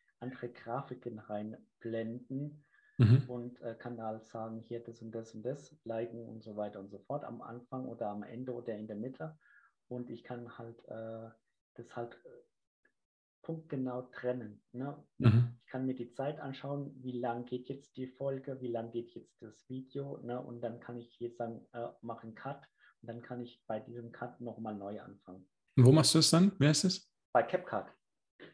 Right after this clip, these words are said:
Speaker 2: CapCut, okay.
Speaker 1: CapCut. Ne, das gibt's als App für iPhone, respektive auch für andere Smartphones, auch für Tablet. Aber,
Speaker 2: Mhm.
Speaker 1: äh, ich nutze grundsätzlich momentan nur CapCut.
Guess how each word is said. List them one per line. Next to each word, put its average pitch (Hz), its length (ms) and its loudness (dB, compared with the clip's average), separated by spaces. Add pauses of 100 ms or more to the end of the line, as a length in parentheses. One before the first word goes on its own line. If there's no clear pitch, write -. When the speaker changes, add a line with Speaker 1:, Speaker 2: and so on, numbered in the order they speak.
(160)
Speaker 2:
CapCut, - 480 6 (140)
okay. 120 280 8
Speaker 1:
CapCut. - 460 -14
Ne, 135 160 2
das 156 220 -2
gibt's - 340 -4
als 131 420 0 (160)
App 139 280 -4 (160)
für 123 840 2 (1300)
iPhone, 165 600 2 (500)
respektive 131 640 -6
auch 117 180 -4
für 117 280 -2
andere 123 280 -6
Smartphones, 127 720 -6 (600)
auch 113 160 -4
für 120 180 -2
Tablet. 135 420 -4 (460)
Aber, 120 220 8
Speaker 2:
Mhm. 117 100 12
Speaker 1:
äh, 113 380 -2
ich - 120 -20
nutze - 720 -8
grundsätzlich - 800 -10 (180)
momentan 113 540 -6
nur 120 240 -4
CapCut. 151 480 -4